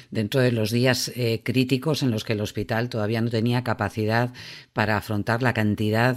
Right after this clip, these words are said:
de, de personas enfermas. Recordemos, hemos visto imágenes, no solamente en, en muchas unidades, eh, de medi-, de, de pacientes esperando en los, en los pasillos a ser, a ser atendidos.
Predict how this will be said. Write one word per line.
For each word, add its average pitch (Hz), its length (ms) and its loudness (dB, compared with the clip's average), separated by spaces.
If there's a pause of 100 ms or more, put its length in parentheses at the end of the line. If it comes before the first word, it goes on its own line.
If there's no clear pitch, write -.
(120)
de, 104 400 -2
de 107 180 -6
personas 113 460 -2
enfermas. 117 360 0
Recordemos, 113 680 0 (200)
hemos 104 120 -4
visto 113 220 -2
imágenes, 107 540 0
no 107 100 -4
solamente 104 680 -2 (360)
en, 104 640 -4
en 113 120 0
muchas 120 380 2
unidades, 113 640 2 (260)
eh, 104 480 -2
de 104 200 -4
medi-, 110 320 0
de, 110 240 -2
de 104 160 -4
pacientes 123 640 0
esperando 120 720 0
en 110 120 -2
los, 107 300 -4
en 104 160 -4
los 104 160 -4
pasillos 123 600 0
a 101 60 -2
ser, 107 500 -2
a 101 100 -10
ser 107 200 -4
atendidos. 117 580 -2